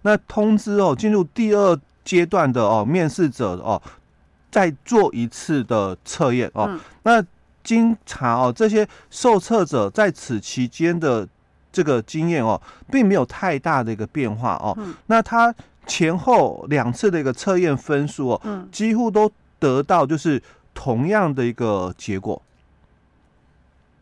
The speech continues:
Speaker 2: 三个礼拜后再做同，同一份测验。
Speaker 1: 嗯。
Speaker 2: 这段期间他的经验没有太大变化。
Speaker 1: 嗯。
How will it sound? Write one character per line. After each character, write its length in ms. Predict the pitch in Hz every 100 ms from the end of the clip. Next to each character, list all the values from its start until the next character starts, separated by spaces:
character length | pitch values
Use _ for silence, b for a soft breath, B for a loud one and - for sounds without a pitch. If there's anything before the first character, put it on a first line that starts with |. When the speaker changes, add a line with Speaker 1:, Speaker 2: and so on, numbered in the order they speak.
| _ _ b b b _ _ b b b _
Speaker 2:
三 320 | - 330 349
个 80 | 330
礼 140 | 233
拜 260 | 185 233 226
后 100 | 220
再 160 | 214 220
做 200 | 240 208
同， 440 | - 175 165 180 180 _ _ _ _ _ _ _ _ _ _ -
同 240 | - 196 196
一 40 |
份 220 | 208 214
测 260 | 185 - 190
验。 300 | 170 175 135 156
Speaker 1:
嗯。 280 | 147 104 - _ _ _
Speaker 2:
这 140 | - 302
段 160 | 294
期 140 | 277 202
间 200 | 226 233
他 220 | 226 226
的 160 | 196 170
经 260 | 226 214
验 120 | 214 185
没 140 | 185
有 120 | 170
太 220 | - 180
大 180 | 165 160
变 260 | 151 175 160
化。 100 | 147
Speaker 1:
嗯。 340 | 160 165 113